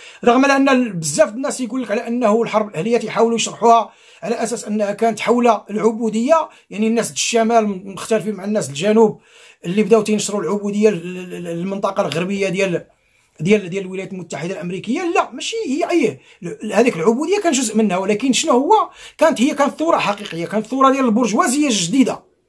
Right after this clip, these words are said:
الطبقة البرجوازية اللي بدات تتكون في الشمال مع التطور الصناعي والمعامل إلى آخره، إزاء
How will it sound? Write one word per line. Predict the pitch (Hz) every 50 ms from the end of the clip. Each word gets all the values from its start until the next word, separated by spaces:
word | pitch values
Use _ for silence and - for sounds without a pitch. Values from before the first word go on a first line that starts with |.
| _ _ _ _ _ _ _
الطبقة | _ _ 254 262 294 294 285 285
البرجوازية | 277 233 247 175 214 262 240 208 254 254
اللي | 247 254
بدات | 220 185 233 226 -
تتكون | 233 - _ - - 302 294 285 254
في | -
الشمال | - - - 233 247 240 208 156 117 - _ _ _ _ _ _ _ _
مع | 180 185 196
التطور | 196 - 226 226 226 226 226 226
الصناعي | 220 220 - - 226 233 233 233 214 170 156 220 262 254 254 247
والمعامل | 240 240 226 220 214 202 202 214 226 214 247 262
إلى | 240 240 226 226
آخره، | 220 208 202 - - 233 302 370 320 - - - _ _ _ _ _ _ _ _ _ _ _ _ _ _ _ _ _ _ _ _ _ _ _ _ _ -
إزاء | 254 254 262 269 403 415 - - -